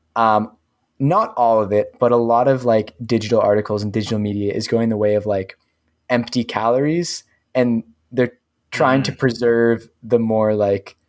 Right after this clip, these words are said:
Speaker 1: "Oh, I actually want this for the news, the content or anything," in the print media, even though, like, plenty of people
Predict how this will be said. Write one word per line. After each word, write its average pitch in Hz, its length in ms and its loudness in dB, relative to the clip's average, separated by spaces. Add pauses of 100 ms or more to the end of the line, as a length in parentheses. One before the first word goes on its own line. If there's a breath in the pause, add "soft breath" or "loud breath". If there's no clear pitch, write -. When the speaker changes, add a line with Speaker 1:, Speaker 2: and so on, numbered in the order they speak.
(460)
Speaker 1:
"Oh, 139 120 2
I 120 120 2
actually 117 400 0
want 110 220 0
this 110 120 -4
for - 140 -4
the 110 80 -2
news, 107 300 -2
the 104 120 -2
content 107 400 -2
or 101 60 -4
anything," 104 300 -4
in 117 180 -2
the 110 60 2
print 104 280 -4
media, 101 300 -4
even 208 220 -2
though, 147 160 0
like, 117 240 0
plenty 123 180 0
of 120 80 -2
people 107 320 -4